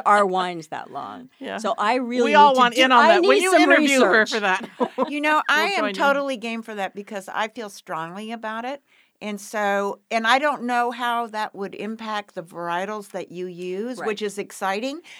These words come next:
Speaker 3: but it might be just the ticket because initially when we started making bubbles, we wanted less varietal character. That was the thinking
Speaker 2: Mm-hmm.
Speaker 3: to be more champagne-like.
Speaker 1: Yes.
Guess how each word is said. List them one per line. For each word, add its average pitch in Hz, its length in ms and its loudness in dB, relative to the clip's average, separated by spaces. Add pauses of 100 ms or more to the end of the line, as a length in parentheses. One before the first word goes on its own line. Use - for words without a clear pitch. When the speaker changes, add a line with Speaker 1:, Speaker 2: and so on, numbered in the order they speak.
(140)
Speaker 3:
but 254 140 2
it 240 120 0
might 269 320 -2
be 254 120 -8
just 240 300 -10
the 214 80 -12
ticket 302 440 -10
because 208 560 -8 (380)
initially 233 680 -6
when 202 220 -6
we 247 140 -6
started 247 400 -6
making 202 380 -10
bubbles, 180 460 -8
we 208 140 -8
wanted 208 540 -4 (340)
less 226 520 -2 (100)
varietal 151 500 -6
character. 147 460 -10
That 185 240 -4
was 196 220 -6
the 185 100 -8
thinking 214 460 -8
Speaker 2:
Mm-hmm. 185 80 -16
Speaker 3:
to 190 60 -10
be 185 200 -10
more 185 460 -4
champagne-like. 185 960 -8
Speaker 1:
Yes. 175 420 -10